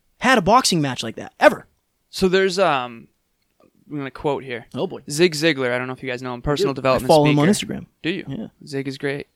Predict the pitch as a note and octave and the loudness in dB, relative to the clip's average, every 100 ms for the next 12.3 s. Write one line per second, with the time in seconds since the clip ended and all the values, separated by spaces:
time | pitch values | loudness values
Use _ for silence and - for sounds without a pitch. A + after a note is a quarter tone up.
0 | _ _ _ - C#3+ C3+ D3 G3 - E3+ | _ _ _ 0 2 2 2 0 4 4
1 | C#3+ - _ _ _ - E3 D#3+ C#3 - | 2 -12 _ _ _ 2 4 4 0 -8
2 | - D3 - E3+ F#3 D#3 C3+ B2+ C#3+ - | -12 -10 -4 0 0 -4 -6 -8 -8 -16
3 | _ - C3+ C#3 C#3 C3+ C3+ B2+ C3+ C3+ | _ -12 -8 -4 -4 -4 -6 -6 -4 -4
4 | C3+ B2 B2+ B2+ C#3+ - D3 B2 - A#2+ | -4 -10 -12 -8 -8 -6 -8 -8 -10 -14
5 | A#2+ - C3 A#2+ - _ _ _ - D3 | -14 -10 -8 -10 -14 _ _ _ -6 -4
6 | C#3+ C#3+ D#3+ E3 F#3 E3 E3 - E3 - | -2 -2 0 0 0 -4 -4 -6 -8 -2
7 | C3 C3 - - _ - - D3 C3 - | -2 -2 -8 -20 _ -20 -14 -10 -6 -4
8 | - - - G#3+ G#3+ F#3+ D3+ D3 - C3+ | -6 -4 0 2 2 -2 -4 -6 -8 -12
9 | F#2 B2 A#2+ C3+ C3 - E3+ D#3+ C#3 C3+ | -14 -14 -12 -12 -10 -10 -10 -10 -8 -10
10 | C3 C#3 B2+ C3 A2+ A2 - _ _ _ | -8 -10 -10 -10 -10 -10 -12 _ _ _
11 | _ _ _ _ _ - D#3 E3 D#3+ D3 | _ _ _ _ _ -2 2 4 4 4
12 | C3 B2+ - | 2 0 -10